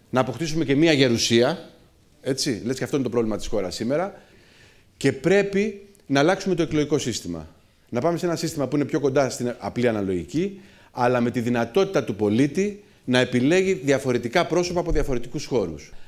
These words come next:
Απλουστευτικά, λοιπόν, θα πρέπει, ε,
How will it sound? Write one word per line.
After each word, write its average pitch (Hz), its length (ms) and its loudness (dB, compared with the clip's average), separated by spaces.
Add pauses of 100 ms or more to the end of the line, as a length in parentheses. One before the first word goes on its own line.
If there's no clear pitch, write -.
Απλουστευτικά, 123 600 -2
λοιπόν, 120 380 0 (340)
θα 117 200 0
πρέπει, 120 480 0 (560)
ε, 110 220 2